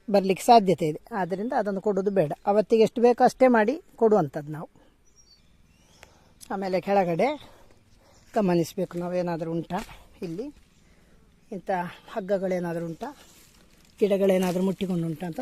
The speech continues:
ನೋಡಬೇಕು. ಸ್ವಲ್ಪ ಅದನ್ನು ಕ್ಲೀನ್ ಮಾಡುವಂಥದ್ದು. ಆಮೇಲೆ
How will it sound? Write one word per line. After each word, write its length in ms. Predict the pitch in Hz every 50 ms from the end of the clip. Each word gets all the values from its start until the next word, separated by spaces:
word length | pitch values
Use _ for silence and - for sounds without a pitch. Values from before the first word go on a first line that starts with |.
| 254 220
ನೋಡಬೇಕು. 420 | 185 160 156 156 156 - - 294 - _ _ _ - - - -
ಸ್ವಲ್ಪ 220 | - 208 190 - 190
ಅದನ್ನು 260 | 180 180 175 175 170
ಕ್ಲೀನ್ 280 | - 196 185 165 160 156
ಮಾಡುವಂಥದ್ದು. 520 | 156 147 156 156 151 - 170 160 160 233 - _ - - - - - - - - - - - _ _ _ _ - - - - - - - _ - _ _ _ _ - - - _ - _ - - _ _ _ _ _ _ _ _ _ _ _ _ _ - - - - - - - - _ _ _ _ _ _ _ _ - 220
ಆಮೇಲೆ 340 | 202 185 190 190 185 185 208